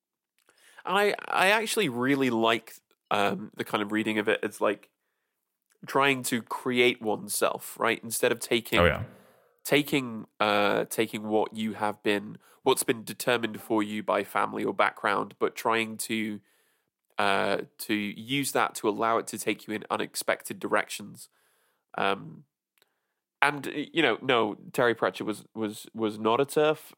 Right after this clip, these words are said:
Speaker 1: Um, there is, there's a lot of lore in the Discworld novels, which is very interested in the, um,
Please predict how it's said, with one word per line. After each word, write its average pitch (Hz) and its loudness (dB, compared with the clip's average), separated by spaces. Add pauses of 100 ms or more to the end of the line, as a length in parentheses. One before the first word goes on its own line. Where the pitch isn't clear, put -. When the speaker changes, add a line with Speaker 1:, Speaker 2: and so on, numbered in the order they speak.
Speaker 1:
Um, 101 -6 (680)
there 110 4
is, 107 0
there's 117 0
a 117 0
lot 123 0
of 113 -4
lore 117 4
in 107 -4
the 107 -4
Discworld 107 0
novels, 104 -2
which - -4
is 107 -2
very 120 2
interested 156 -2
in 110 -4
the, 104 -4 (520)
um, 101 -2